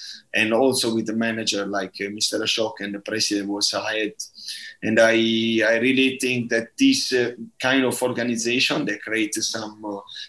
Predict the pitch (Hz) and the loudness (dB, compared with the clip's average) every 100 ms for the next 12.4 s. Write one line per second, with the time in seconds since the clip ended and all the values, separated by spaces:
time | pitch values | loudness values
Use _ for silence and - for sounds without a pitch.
0 | - _ _ - 107 107 104 104 135 135 | -18 _ _ -2 0 2 0 0 2 2
1 | 131 135 156 - - 117 113 113 110 120 | 4 8 8 6 2 2 2 0 2 4
2 | 120 - 123 113 104 110 104 98 101 101 | 2 0 0 0 0 -2 -4 -2 0 0
3 | 101 90 - - - - - 131 131 113 | -4 -12 -16 -18 -18 -8 2 4 6 6
4 | 139 143 135 139 131 113 117 - 135 123 | 4 4 4 4 2 2 2 2 0 2
5 | 120 113 113 113 117 101 - 110 127 123 | 2 2 0 -2 -2 -2 -2 0 0 0
6 | 113 113 113 - 117 113 - 127 - - | -2 -2 -2 2 2 2 0 -2 -2 -4
7 | 123 120 120 113 113 110 110 - 123 120 | -2 0 0 0 0 -2 -6 -4 -2 0
8 | - 131 131 - - - - - - 95 | 2 0 0 -6 -18 -18 -18 -18 -4 -2
9 | 95 - 107 104 107 120 117 - 113 117 | -2 0 2 4 4 4 2 0 0 2
10 | 117 110 110 110 123 131 123 120 117 113 | 0 0 -2 0 2 4 4 4 4 4
11 | 113 110 107 117 113 113 113 113 110 110 | 4 2 -2 -2 -4 2 4 4 0 -4
12 | 113 - 113 110 | -6 0 0 0